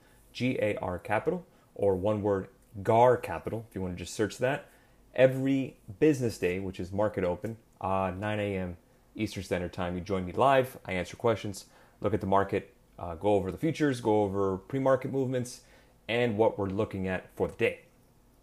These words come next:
Okay, so I'm doing this podcast as a revisiting of why we are bullish. So we can call it why we're bullish, why we are bullish two point oh, or why we are still bullish, and the hashtag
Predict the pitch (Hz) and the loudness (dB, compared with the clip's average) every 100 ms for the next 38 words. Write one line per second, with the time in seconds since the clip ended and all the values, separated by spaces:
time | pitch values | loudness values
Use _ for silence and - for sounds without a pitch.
0 | _ _ - - 123 - - - 113 101 | _ _ -16 -4 -2 -2 -6 2 6 6
1 | 95 - - - _ _ - 110 139 135 | 6 -4 -20 -20 _ _ -2 2 4 4
2 | 135 127 127 120 113 - 117 - 104 98 | 4 4 2 2 4 4 4 4 0 2
3 | 101 92 120 165 139 101 90 - 107 85 | 0 4 6 8 8 4 2 -4 -4 -4
4 | 85 98 127 139 135 123 107 101 90 - | -4 4 6 6 6 6 8 4 4 -4
5 | 101 127 139 127 123 117 - 98 107 120 | -4 -2 -2 2 4 4 -2 -2 2 4
6 | 120 110 117 113 107 - - _ 131 202 | 4 4 4 4 0 -10 -16 _ 4 6
7 | 165 110 104 98 95 - - 127 - 107 | 8 6 6 4 2 -6 -6 -6 0 0
8 | 95 110 185 - _ _ _ _ _ _ | 4 2 2 -8 _ _ _ _ _ _
9 | _ 101 92 113 113 110 101 - 170 120 | _ -2 4 4 6 2 0 2 4 4
10 | 95 123 - - _ _ _ _ _ - | 2 -2 -8 -16 _ _ _ _ _ -4
11 | 107 104 104 98 127 131 - 113 101 98 | -2 0 -2 -2 -2 -4 -4 -4 -2 -4